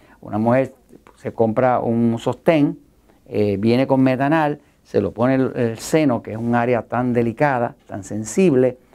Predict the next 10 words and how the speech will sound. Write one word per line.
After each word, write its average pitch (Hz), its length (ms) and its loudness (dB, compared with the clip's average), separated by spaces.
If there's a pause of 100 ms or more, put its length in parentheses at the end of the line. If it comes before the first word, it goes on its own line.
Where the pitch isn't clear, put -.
(200)
eh, 113 500 -2
y 113 120 0
está 131 240 0
coqueteando 135 800 0 (340)
con 113 240 -4
un 120 920 0
cáncer 123 320 0
en 139 80 2
el 135 100 0
seno, 127 300 -4